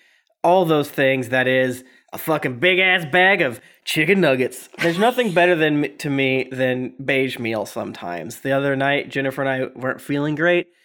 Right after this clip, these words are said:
Speaker 1: eh, and we were struck with nostalgia. We need beige meal. So we
Speaker 2: Mm-hmm.
Speaker 1: got out a handful, three handfuls of chicken nuggets from Costco and some, uh, uh, tater tots from Schnucks. And we had a delightful evening because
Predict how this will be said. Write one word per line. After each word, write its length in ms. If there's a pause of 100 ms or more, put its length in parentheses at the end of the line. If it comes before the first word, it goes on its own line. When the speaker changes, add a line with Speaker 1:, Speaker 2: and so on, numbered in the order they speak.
(160)
Speaker 1:
eh, 380
and 560
we 100
were 180
struck 280
with 100
nostalgia. 640
We 160
need 180
beige 300
meal. 360
So 220
we 140
Speaker 2:
Mm-hmm. 80
Speaker 1:
got 240
out 520 (260)
a 80
handful, 580
three 340
handfuls 640
of 80
chicken 300
nuggets 320
from 140
Costco 640 (400)
and 200
some, 300
uh, 240
uh, 140
tater 280
tots 340
from 460
Schnucks. 800 (400)
And 300
we 100
had 220
a 80
delightful 840
evening 520 (180)
because 480